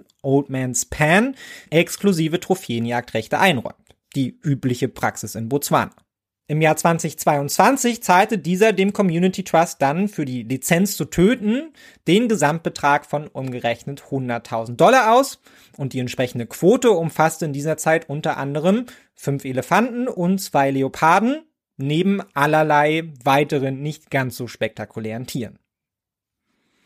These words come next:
Und wer sich jetzt kurz gewundert hat, angesichts der Summe von hunderttausend Dollar für wenigstens fünf Elefanten und zwei Leoparden, der oder die hat vorhin gut aufgepasst, denn Kachelhofer selbst hat in dieser Zeit wenigstens das Dreifache daran verdient,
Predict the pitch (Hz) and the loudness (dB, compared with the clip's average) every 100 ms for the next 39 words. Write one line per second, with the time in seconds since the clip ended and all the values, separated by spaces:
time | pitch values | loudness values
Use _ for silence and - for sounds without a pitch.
0 | _ 165 175 247 247 208 - 247 - 185 | _ 0 4 4 4 0 0 -4 -2 0
1 | 262 269 202 214 175 202 208 185 190 - | 2 4 2 0 -2 0 0 -2 -6 -4
2 | 156 143 233 240 190 - 170 170 147 _ | -2 2 2 2 0 -2 -2 -4 -10 _
3 | _ _ _ _ _ _ 165 247 269 - | _ _ _ _ _ _ 0 4 4 2
4 | 180 180 160 - 160 240 233 - 160 139 | 2 2 0 0 2 4 2 -2 -8 -2
5 | 196 240 - 156 - - 165 254 196 165 | -2 -2 -6 -10 -12 -2 0 0 0 -2
6 | 160 156 226 226 160 139 - 151 240 185 | -2 -2 -4 -4 -6 -8 -2 0 2 0
7 | - 151 180 262 269 - - - _ _ | -2 0 0 -2 -8 -18 -20 -20 _ _
8 | _ _ _ - 139 156 202 220 214 214 | _ _ _ -20 -4 2 4 4 2 2
9 | 180 175 160 165 - 170 151 139 160 170 | 0 -4 -4 -4 -4 -6 -6 -8 -6 2
10 | 220 - 175 165 196 226 - - 170 - | 2 2 -2 2 2 0 -8 -2 -2 0
11 | 196 240 196 175 156 175 196 185 180 170 | 0 2 2 2 0 -2 0 -4 -4 -4
12 | 175 - 165 170 165 170 180 170 156 143 | -4 0 -2 -2 -4 -6 -8 -4 -4 -4
13 | - 147 165 254 - 156 170 156 160 170 | -6 2 4 4 0 -2 -2 -2 -2 -4
14 | 175 156 185 240 | -6 -2 -4 -4